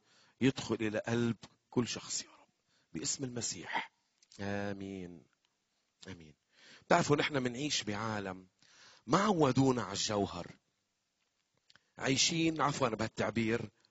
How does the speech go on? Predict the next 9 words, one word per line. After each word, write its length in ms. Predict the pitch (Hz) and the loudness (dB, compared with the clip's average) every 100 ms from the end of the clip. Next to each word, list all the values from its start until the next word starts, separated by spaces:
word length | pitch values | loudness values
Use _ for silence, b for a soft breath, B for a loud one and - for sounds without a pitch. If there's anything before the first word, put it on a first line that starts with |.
| _ | _
مزق 320 | 131 127 117 | -2 -2 -2
ولزق، 380 | 107 101 90 - - _ _ _ _ _ _ _ _ _ _ | -2 -2 -4 -10 -16 _ _ _ _ _ _ _ _ _ _
يعني 260 | 95 117 123 | -6 -4 -2
مسح 300 | 131 123 - | -2 -2 -2
جوخ. 360 | 110 104 - - _ _ _ _ _ _ _ _ _ _ _ _ | -2 -4 -4 -16 _ _ _ _ _ _ _ _ _ _ _ _
مجتمع 480 | 160 165 151 139 101 | 2 6 6 4 2
الشرقي 460 | 107 - 147 - 113 | 0 4 4 4 0
هيك 380 | 113 98 - - | 0 -2 -6 -6
للأسف، 760 | 107 107 107 92 - - - | -4 -4 -6 -8 -10 -14 -16